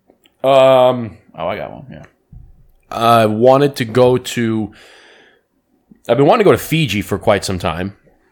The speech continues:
Speaker 2: Nice. Dude, this, by the way, this, I know the cigar was stiff.
Speaker 1: It's good now?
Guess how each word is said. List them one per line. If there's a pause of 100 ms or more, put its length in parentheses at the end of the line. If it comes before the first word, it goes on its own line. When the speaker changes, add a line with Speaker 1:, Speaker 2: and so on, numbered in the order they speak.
(200)
Speaker 2:
Nice.
Dude,
this,
by
the
way,
this, (160)
I
know
the
cigar
was
stiff. (300)
Speaker 1:
It's
good
now?